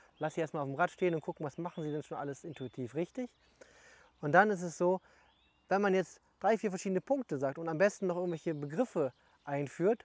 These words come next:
und wenn man so ein Schwarz-Weiß formuliert nach dem Motto, dein Kinn soll immer überm Vorbau sein. Oder du musst dich immer aktivieren, wenn du was siehst. Dann merkst du auch schon, anstatt intuitiv sich quasi ans Gelände anzupassen, denken die Leute wirklich, okay, jetzt muss ich mich aktivieren.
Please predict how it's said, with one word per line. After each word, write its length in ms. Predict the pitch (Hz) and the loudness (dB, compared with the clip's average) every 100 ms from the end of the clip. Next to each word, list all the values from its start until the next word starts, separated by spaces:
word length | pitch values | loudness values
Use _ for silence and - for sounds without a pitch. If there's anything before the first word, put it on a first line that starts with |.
| _ | _
und 220 | 196 190 175 | -10 -4 0
wenn 120 | 175 | 2
man 140 | 175 | 2
so 60 | 170 | 0
ein 100 | 165 | -2
Schwarz-Weiß 540 | - 160 156 202 233 | 0 0 4 2 4
formuliert 280 | 175 147 135 | 0 0 0
nach 120 | 143 | -2
dem 160 | - 139 | -2 0
Motto, 300 | 151 196 196 - - - | 0 0 -2 -6 -12 -6
dein 140 | 139 | -2
Kinn 240 | - 226 | 4 4
soll 140 | 190 185 | 6 6
immer 260 | 226 208 | 6 8
überm 180 | 170 170 | 8 6
Vorbau 380 | - 240 165 135 | 4 4 4 0
sein. 300 | 120 110 127 _ _ _ _ _ _ _ _ _ - | -2 -10 -14 _ _ _ _ _ _ _ _ _ -2
Oder 200 | 151 147 | 2 4
du 80 | |
musst 240 | 165 190 185 | 2 2 -2
dich 120 | 170 | -2
immer 300 | 196 180 160 - - _ | 2 2 2 -4 -20 _
aktivieren, 680 | - - 185 170 254 240 156 | -10 -2 0 6 8 8 6
wenn 120 | 156 | 0
du 100 | 156 | 0
was 180 | 151 143 | -2 -2
siehst. 360 | 202 160 - _ _ - _ | -4 -4 -8 _ _ -20 _
Dann 160 | 151 160 | -2 0
merkst 260 | 185 - | 0 -2
du 40 | 160 | -8
auch 60 | |
schon, 160 | - 160 | -6 -6
anstatt 420 | 147 185 180 - _ _ _ _ | 0 2 2 -2 _ _ _ _
intuitiv 560 | 175 165 175 - 202 175 | -6 0 0 4 2 2
sich 160 | 180 | -4
quasi 440 | - 170 165 156 175 | 2 4 4 2 -2
ans 160 | 160 | -2
Gelände 280 | - 165 160 | 0 0 2
anzupassen, 640 | 170 180 196 190 - 190 160 | 0 0 -2 -2 -2 -2 0
denken 300 | 202 226 165 | 0 0 0
die 60 | |
Leute 200 | 151 147 | 2 2
wirklich, 200 | 160 175 | 2 0
okay, 260 | 160 180 190 | 0 2 4
jetzt 240 | 190 - | 4 2
muss 160 | 185 180 | -2 -2
ich 80 | 170 | -2
mich 180 | 165 165 | -4 -6
aktivieren. 500 | - 151 160 196 | -6 -2 0 0